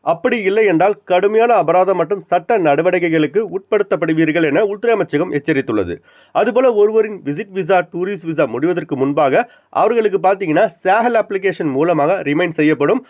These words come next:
அதுபோல, நார்மல் எஸ் எம் எஸும் அனுப்பப்படும். இந்த எச்சரிக்கை அலர்ட்டை மீறி அவர்கள் குவைத்தில் இருந்தால், ஒரு வாரத்திற்கு பிறகு அவர்களை குவைத்திற்கு யார் அழைத்தார்களோ அவர்கள் மீது நடவடிக்கை எடுக்கப்படும்.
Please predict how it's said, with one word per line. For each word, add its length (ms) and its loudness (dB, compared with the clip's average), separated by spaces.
அதுபோல, 500 0
நார்மல் 500 0
எஸ் 200 -6
எம் 80 0
எஸும் 260 -6
அனுப்பப்படும். 540 -2
இந்த 200 0
எச்சரிக்கை 460 0
அலர்ட்டை 380 0
மீறி 460 0
அவர்கள் 320 0
குவைத்தில் 340 -2
இருந்தால், 440 0
ஒரு 240 0
வாரத்திற்கு 540 0
பிறகு 280 0
அவர்களை 400 0
குவைத்திற்கு 540 -4
யார் 400 0
அழைத்தார்களோ 720 0
அவர்கள் 400 -2
மீது 260 -2
நடவடிக்கை 500 -2
எடுக்கப்படும். 560 0